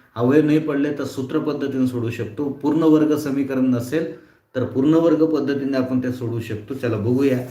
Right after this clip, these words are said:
अकरा पी, अकरा पी अधिक चार बरोबर तीन पी वर्ग, याला पहिल्यांदाच वर्ग समीकरणाच्या सामान्य रूपात आणून घेऊया.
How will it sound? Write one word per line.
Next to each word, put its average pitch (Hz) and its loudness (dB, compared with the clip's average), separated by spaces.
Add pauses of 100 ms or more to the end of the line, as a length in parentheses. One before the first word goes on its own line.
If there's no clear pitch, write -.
(340)
अकरा 151 0
पी, 131 -2 (3250)
अकरा 117 0
पी 135 -2 (1300)
अधिक 123 0
चार 113 -2 (1080)
बरोबर 120 2
तीन 131 -2
पी 107 -2
वर्ग, - -6 (680)
याला 120 2
पहिल्यांदाच 151 2
वर्ग 127 2
समीकरणाच्या 143 -4
सामान्य 135 -2
रूपात 117 -2
आणून 95 -6
घेऊया. 82 -16